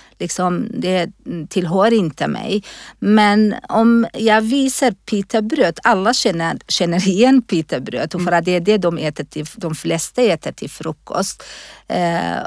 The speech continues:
Speaker 1: och, ehm, dadlar till exempel, de känner igen dadlar. Det är många som äter dadlar till teet eller till kaffet och så. Eh, på så sätt, eh, har jag tänkt att folk ska känna igen sig. Eh,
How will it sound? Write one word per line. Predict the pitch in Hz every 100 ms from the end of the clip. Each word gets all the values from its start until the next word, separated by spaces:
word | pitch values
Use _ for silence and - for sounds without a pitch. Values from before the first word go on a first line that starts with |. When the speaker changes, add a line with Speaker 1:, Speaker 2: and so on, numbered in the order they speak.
| -
Speaker 1:
och, | 180 175 _ -
ehm, | 190 180 175 170 170 165 - -
dadlar | 175 185 160 156 151 147
till | - 151
exempel, | 156 - 165 147 - - - 175
de | 175 185
känner | 180 170 165
igen | 170 254 254
dadlar. | 180 139 143 151
Det | 147 160
är |
många | 165 185 180 175 226
som | - 226 220 - -
äter | - 196 - 175
dadlar | 160 147 139 147 151
till | 151 - 151 156 147 143
teet | - 156 143 151
eller | 147 147
till | - 143 131
kaffet | - 165 160 - - -
och | 160 175
så. | - - 190 - - - -
Eh, | 196 185 185 185
på | - 208
så | - 277 262
sätt, | - 214 - -
eh, | - - - 60 202 - 220 185
har | 175
jag | 175 -
tänkt | 185 175 170
att | 147 139 _ _ _ _
folk | - 254 233
ska | - 233
känna | - 226 233
igen | 220 - 359 196
sig. | 131 - - 95 196 _ _ -
Eh, | 185